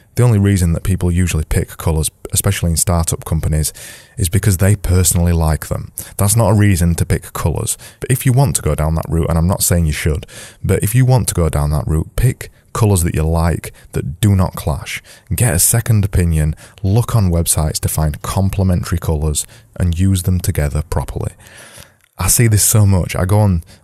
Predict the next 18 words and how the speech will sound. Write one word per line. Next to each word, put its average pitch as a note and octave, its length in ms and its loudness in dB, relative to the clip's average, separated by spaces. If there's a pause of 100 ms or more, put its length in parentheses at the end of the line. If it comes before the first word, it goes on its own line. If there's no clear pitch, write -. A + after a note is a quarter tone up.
websites F2 520 0
that - 180 -2
make F#2 240 2
my E2 240 0
retinas E2 480 0
bleed, D#2 600 -2 (640)
and G#2 160 2
there's G#2+ 120 2
just A#2 200 2
no A2+ 140 2
excuse G#2 400 0
for G#2 160 -4
it. - 180 -6
Just, G#2+ 220 -2 (240)
just - 220 -4 (380)
don't G2 280 0
do D#2 100 0
it. B1+ 180 -6